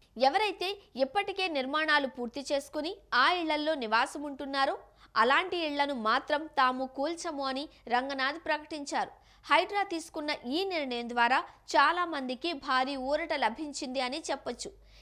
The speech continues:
ఇళ్లను కూల్చివేస్తే చెరువుల్లో పట్టాభూములను కొనుగోలు చేసిన వారంతా ఇబ్బంది పడతారు అని హైడ్రా ఈ నిర్ణయం తీసుకుంది. చెరువు పరిసర ప్రాంతాలలో నివాసాలు కలిగి ఉన్న వారంతా హైడ్రా తాజా నిర్ణయంతో ఊపిరి పీల్చుకున్నారు.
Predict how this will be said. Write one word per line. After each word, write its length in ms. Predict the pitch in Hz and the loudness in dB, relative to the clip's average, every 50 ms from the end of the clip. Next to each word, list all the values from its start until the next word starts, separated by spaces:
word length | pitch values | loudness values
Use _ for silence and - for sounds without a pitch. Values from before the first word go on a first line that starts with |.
| - - | -10 -4
ఇళ్లను 360 | - 226 254 269 269 262 269 254 | -2 0 4 4 4 4 2 -2
కూల్చివేస్తే 800 | 262 254 254 269 262 - 311 285 277 277 - - 302 349 339 - - - - - 320 | -4 -4 -6 -6 -4 -4 -2 -2 -2 -2 -2 -4 -4 -4 -6 -8 -18 -12 0 4 4
చెరువుల్లో 400 | 320 339 359 381 349 330 349 349 | 4 4 4 -2 0 0 0 0
పట్టాభూములను 1040 | 349 349 240 220 - - 302 320 311 311 311 302 294 294 285 277 269 285 277 269 - - | 0 2 0 0 2 4 2 2 2 -2 -6 -6 -4 -2 -2 0 0 -2 -4 -6 -8 -6
కొనుగోలు 420 | 254 233 240 254 277 302 302 302 294 - 302 | -4 -2 -2 2 2 2 2 2 0 -2 -2
చేసిన 260 | 277 285 - 277 262 | -2 -2 -4 -6 -2
వారంతా 560 | 247 247 240 233 240 262 262 - 311 330 349 - - - - - 220 | 2 2 2 2 2 0 0 2 2 2 2 -2 -12 -20 -8 -2 -2
ఇబ్బంది 380 | 220 214 220 311 320 320 330 | 0 2 2 0 0 0 -2
పడతారు 480 | 320 302 277 269 277 - 330 320 311 311 | 0 0 0 0 0 0 -2 0 0 0
అని 300 | 294 294 302 294 302 - - - - - - | 0 0 0 -2 -4 -6 -10 -20 -10 -2 2
హైడ్రా 460 | 262 269 277 240 247 262 269 277 277 - 233 | 2 2 2 2 4 4 4 4 4 2 -2
ఈ 140 | 254 285 302 | -4 -2 -2
నిర్ణయం 420 | 302 311 302 302 294 311 302 294 | 0 0 -2 0 -2 -2 -4 -4
తీసుకుంది. 520 | - 302 294 - - - 262 220 185 - - _ _ _ _ - 349 | -6 -8 -8 -8 -6 -6 -6 -6 -6 -10 -16 _ _ _ _ 0 4
చెరువు 240 | 349 370 415 440 440 | 4 6 6 4 0
పరిసర 400 | 427 403 349 339 330 - 330 311 | 0 0 -2 0 0 0 0 0
ప్రాంతాలలో 720 | 294 311 285 262 269 269 262 285 269 269 262 269 302 320 | 0 2 2 2 2 2 0 0 2 2 4 2 2 2
నివాసాలు 600 | 269 233 214 233 247 285 285 - 311 277 277 285 | 0 0 2 4 2 2 2 2 2 2 2 2
కలిగి 340 | 277 - 233 226 240 240 277 | 0 0 0 0 0 -2 -4
ఉన్న 180 | 277 262 262 | -4 -4 -2
వారంతా 540 | 247 233 226 220 214 214 226 233 311 349 403 - - - _ - - | 2 4 4 4 2 0 -2 0 0 0 0 -2 -8 -20 _ -2 4
హైడ్రా 400 | 254 262 277 254 254 262 262 262 | 4 4 4 4 2 2 2 2
తాజా 500 | 262 269 - 269 269 320 330 370 359 339 | 2 2 4 4 4 4 2 0 -2 -2
నిర్ణయంతో 680 | 311 285 277 262 262 262 254 247 240 233 294 330 349 - - | 0 0 -2 -2 -2 -2 -2 -4 -2 2 2 2 2 0 -4
ఊపిరి 340 | 269 311 330 339 370 330 330 | -6 -6 -4 -4 -4 -4 -4
పీల్చుకున్నారు. 680 | 330 330 311 294 285 - - - 277 269 233 185 - | -4 -6 -8 -8 -8 -12 -12 -10 -6 -4 -4 -4 -4